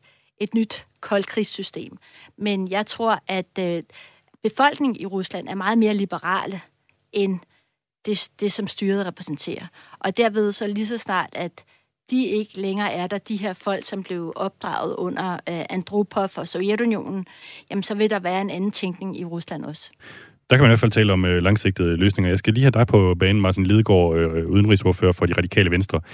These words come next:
Speaker 2: Kunne du se en model, som den amerikanske professor skitserer med et neutralt Ukraine, hvor, hvad skal man sige, neutraliteten og freden ligesom bare garanteres af begge,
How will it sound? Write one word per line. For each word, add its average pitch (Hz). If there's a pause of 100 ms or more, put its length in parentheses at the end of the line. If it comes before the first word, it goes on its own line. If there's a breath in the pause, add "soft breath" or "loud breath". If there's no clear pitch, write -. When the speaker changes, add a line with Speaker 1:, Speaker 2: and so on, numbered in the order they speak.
(320 loud breath)
Speaker 2:
Kunne 110
du 190
se 147
en 95
model, 104
som 90
den 90
amerikanske 92
professor 92
skitserer 95
med 85
et 90 (300 loud breath)
neutralt 113
Ukraine, 101
hvor, 92 (220 loud breath)
hvad 104
skal -
man 98
sige, 95
neutraliteten 98
og 87
freden 98
ligesom 87
bare 87
garanteres 85
af 87
begge, 95